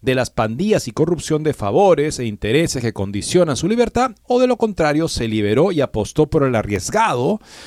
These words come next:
pero diferente futuro de Milei". Ayer el líder peronista Massa se reunió con empresarios en Buenos Aires, pero su encuentro no habrá alentado a los operadores económicos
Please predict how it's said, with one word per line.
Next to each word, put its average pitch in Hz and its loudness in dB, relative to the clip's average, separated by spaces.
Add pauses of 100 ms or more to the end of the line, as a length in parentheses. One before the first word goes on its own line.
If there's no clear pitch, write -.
(120)
pero 123 2
diferente 117 2
futuro 127 0
de 113 -2
Milei". 127 -2 (400)
Ayer 285 0
el 247 2
líder 226 2
peronista 139 0
Massa 123 -4
se - -2
reunió 123 2
con 143 0
empresarios 135 -2
en 110 -4
Buenos 113 -2
Aires, 120 -2 (240)
pero 156 2
su - 0
encuentro 220 2
no 185 2
habrá 233 2
alentado 196 2
a 185 6
los 160 2
operadores 120 2
económicos 151 0